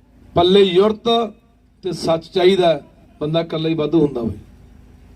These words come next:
ਸੋ ਇਸ ਕਰਕੇ ਨਾ ਮੇਰੇ ਕੋਲੇ ਗਲੀਆਂ ਨਾਲੀਆਂ ਵਾਲੇ ਵਾਅਦੇ ਆ ਤੁਹਾਡੇ, ਨਾ ਮੇਰੇ ਕੋਲੇ ਤੁਹਾਡੀਆਂ ਕੋਈ ਹੋਰ ਵਾਅਦੇ ਲਾ ਰਹੇ ਆ। ਇਹਦਾ ਕੰਮ ਹੁੰਦੇ ਰਹਿਣੇ ਆ। ਇਹਦਾ ਪੱਚੀ ਕਰੋੜ ਰੁਪਇਆ ਫੰਡ ਆਉਂਦਾ ਐਮਪੀ ਨੂੰ,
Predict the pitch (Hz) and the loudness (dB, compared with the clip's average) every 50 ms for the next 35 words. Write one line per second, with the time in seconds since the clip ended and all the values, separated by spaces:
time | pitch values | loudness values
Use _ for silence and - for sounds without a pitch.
0 | - - - - - - - - - - - - - - - - - - - 185 | -20 -20 -20 -20 -20 -20 -20 -20 -20 -20 -20 -20 -20 -20 -20 -20 -6 0 2 4
1 | 202 185 - 208 196 196 190 185 214 202 196 185 175 175 175 175 185 190 190 190 | 4 4 2 0 0 -2 0 0 0 0 0 0 0 -2 -2 -2 0 0 0 0
2 | 185 190 196 196 190 185 185 170 170 170 170 165 170 165 165 170 165 170 175 175 | 0 0 0 0 0 -2 -4 -4 -4 -4 -4 -2 -2 -2 -2 -2 -4 -6 -6 -4
3 | 175 175 175 180 190 202 208 196 170 190 185 190 196 196 196 - - _ _ _ | -4 -4 -4 -2 0 2 2 2 2 2 2 0 -2 -2 -4 -8 -16 _ _ _
4 | _ _ _ _ _ _ _ _ _ _ _ _ _ _ _ _ _ _ - - | _ _ _ _ _ _ _ _ _ _ _ _ _ _ _ _ _ _ -12 -6
5 | 151 156 170 170 165 170 175 185 185 190 196 190 185 196 196 190 175 185 185 185 | -2 0 2 2 2 2 2 2 2 2 2 2 0 0 0 0 0 0 -2 -2
6 | 185 190 185 180 190 170 160 160 165 160 156 156 165 175 196 202 196 185 175 180 | -4 -4 -4 -4 -4 -4 -2 -4 -4 -6 -4 -4 -4 -2 -2 0 0 0 0 2
7 | 180 185 190 190 196 196 - - - - - _ _ _ _ _ _ _ - - | 2 2 2 2 0 -2 -6 -14 -20 -20 -20 _ _ _ _ _ _ _ -20 -20
8 | _ _ _ _ _ _ - _ - - - - - - 165 180 180 214 214 214 | _ _ _ _ _ _ -20 _ -20 -20 -20 -14 -2 0 2 4 4 2 2 2
9 | 208 202 202 196 185 190 185 196 196 180 175 185 185 185 175 165 139 120 - - | 0 0 2 2 2 4 4 4 4 4 2 0 -2 -4 -4 -6 -8 -10 -14 -20
10 | _ _ _ _ _ _ _ _ _ _ _ - 170 190 226 226 220 208 202 - | _ _ _ _ _ _ _ _ _ _ _ -10 -4 -2 0 0 2 0 0 0
11 | - - 202 214 202 208 208 202 196 196 196 - 208 214 214 208 160 185 185 185 | 0 0 0 2 4 4 4 4 4 2 0 2 2 2 2 4 2 2 0 0
12 | 185 190 185 185 185 180 180 175 180 175 175 175 165 165 156 151 | -2 -2 -2 -2 -2 -4 -4 -4 -4 -2 -2 -2 -2 -4 -6 -10